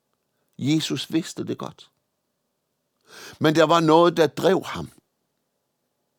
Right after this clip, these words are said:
Og hvad var det, der drev ham? Det var kærligheden. Det var kærligheden til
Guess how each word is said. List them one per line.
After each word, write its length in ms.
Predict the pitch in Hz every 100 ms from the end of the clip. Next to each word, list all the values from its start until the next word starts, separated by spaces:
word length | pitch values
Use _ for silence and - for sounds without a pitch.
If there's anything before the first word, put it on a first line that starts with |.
| _ _ _ _ _ _ _ _ _
Og 100 | 107
hvad 160 | 107 120
var 180 | 127 131
det, 180 | 135 107
der 120 | 98
drev 280 | - 113 -
ham? 220 | - - _ _ _ _ _ _ _ _ _ _ _ _ _ _ _ _ _ _ _ _ _
Det 100 | 95
var 60 | 104
kærligheden. 720 | - 92 95 95 85 78 - _ _ _ _ _ _ _ _ _ _ _ _ _ _ _ _ _ _ _ _ - _
Det 80 | 120
var 80 | 131
kærligheden 720 | - 110 117 131 117 110 90
til 160 | 101